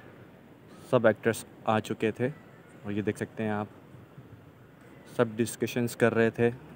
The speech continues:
सबकी यही थी कि फिल्म कैसी होगी, रुमैसा खान इसमें कैसी लगेंगी। आप देख सकते हैं न्यूप्लेक्स का व्यू, जब भी यहाँ प्रीमियर होता है तो ऐसा ही मेला सजता है यहाँ पे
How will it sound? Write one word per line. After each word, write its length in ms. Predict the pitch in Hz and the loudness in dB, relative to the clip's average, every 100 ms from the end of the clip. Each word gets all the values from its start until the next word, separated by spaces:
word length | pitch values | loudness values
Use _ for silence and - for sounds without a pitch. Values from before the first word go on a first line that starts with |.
| - - | -20 -2
सबकी 360 | 123 - - 117 | 0 0 0 4
यही 220 | 113 110 - | 4 2 2
थी 100 | 117 | 0
कि 180 | - 113 - - - - - - | 0 -2 -4 -20 -20 -20 -20 2
फिल्म 200 | 117 117 | 2 4
कैसी 340 | 110 107 - | 2 0 2
होगी, 360 | 113 104 104 117 127 110 | 2 2 0 -2 -4 -4
रुमैसा 400 | 110 107 101 113 | 0 0 4 4
खान 240 | 113 110 | 4 0
इसमें 260 | 107 - 113 | 0 0 0
कैसी 300 | 110 98 113 | 0 -2 -2
लगेंगी। 440 | 101 95 95 98 101 - - - - - - - - - - - - - | -2 -4 -8 -10 -12 -20 -20 -20 -20 -20 -20 -20 -16 -16 -14 -16 -18 -4
आप 80 | 104 | 2
देख 160 | 104 110 | 4 4
सकते 240 | 113 131 | 4 6
हैं 80 | 120 | 6
न्यूप्लेक्स 400 | 117 - 110 - | 6 6 4 6
का 120 | 117 | 4
व्यू, 260 | 104 113 127 - - - - - - - - - - - - - - - - - - - - - - | 6 6 4 -2 -20 -20 -20 -20 -20 -20 -10 -8 -6 -6 -8 -18 -18 -6 -4 -4 -8 -8 -8 -10 -6
जब 280 | 110 120 110 | 6 6 8
भी 120 | 123 | 6
यहाँ 140 | 117 | 4
प्रीमियर 320 | 110 117 113 110 | 4 2 4 4
होता 220 | 110 117 | 4 4
है 80 | 113 | 2
तो 160 | 120 - | 2 4
ऐसा 260 | 110 107 113 | 4 6 4
ही 140 | 120 | 4
मेला 320 | 113 101 107 | 4 4 2
सजता 420 | 107 107 - 110 | 2 -2 0 0
है 140 | 107 107 | 0 0
यहाँ 180 | 101 98 | 0 0
पे 120 | 113 | -2